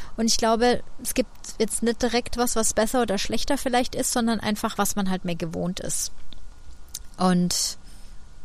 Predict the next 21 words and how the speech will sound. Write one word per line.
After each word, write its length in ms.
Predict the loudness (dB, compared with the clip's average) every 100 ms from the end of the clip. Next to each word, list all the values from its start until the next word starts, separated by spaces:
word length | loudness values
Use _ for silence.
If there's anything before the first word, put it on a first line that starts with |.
| -12 -16 -16 0
aber 300 | 2 6 4
es 140 | 4
ist 180 | 0 0
eine 300 | 2 2 0
faszinierende 1120 | 0 0 0 0 2 4 6 4 4 2 2
Sache, 320 | 2 2 0 0
finde 300 | 0 0 0
ich, 200 | -2 0
weil 160 | 0
es 140 | 0 0
doch 220 | 0 2
sehr, 640 | 2 4 4 6 6 4
sehr 280 | 2 0 2
unterschiedlich 600 | 0 0 0 0 -2 -6
ist. 340 | -6 -6 -6 -8 -12 -12 -14 -14 -14 -12 -12 -10 -8 -2
Das 100 | 2
habe 140 | 2
ich 80 | 2
jetzt 180 | 0 0
auch 160 | 0
erst 560 | 0 0 0 -2 -4